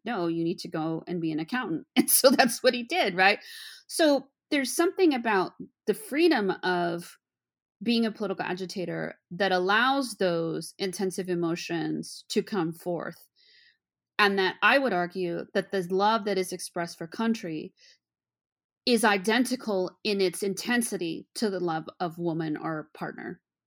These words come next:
And so that's how we get these two extreme expressions of emotion, which then, after the betrayal with, you know, the father of Romulo trying to commandeer, uh, Regeneración,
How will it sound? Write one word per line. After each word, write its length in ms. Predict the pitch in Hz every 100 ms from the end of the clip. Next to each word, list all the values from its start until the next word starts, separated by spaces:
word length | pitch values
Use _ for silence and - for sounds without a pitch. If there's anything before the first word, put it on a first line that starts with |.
| _ _ _ -
And 80 | 214
so 140 | 202 180
that's 480 | 175 220 269 294 -
how 240 | 233 202
we 340 | 190 185 175 -
get 240 | 190 185 -
these 260 | 185 175
two 280 | - - 196
extreme 500 | 190 - - 175 170
expressions 580 | 165 - 160 160 170 170
of 80 | 165
emotion, 520 | 170 202 233 175 160 - - _ -
which 180 | 233 233 202
then, 680 | 240 370 330 233 247 285 - _ _ -
after 460 | 214 226 - 226
the 120 | 196 196
betrayal 600 | 196 - 220 208 196 185
with, 240 | 185 226 - _ _
you 120 | 185
know, 120 | 170 165
the 100 | 175
father 400 | 190 180 185 180
of 120 | 175
Romulo 420 | 180 175 170 170
trying 220 | - 170
to 120 | 170
commandeer, 760 | - 175 170 170 170 160 156 165 _ - - _
uh, 140 | - 185
Regeneración, 960 | 180 180 175 165 160 - 277 208 175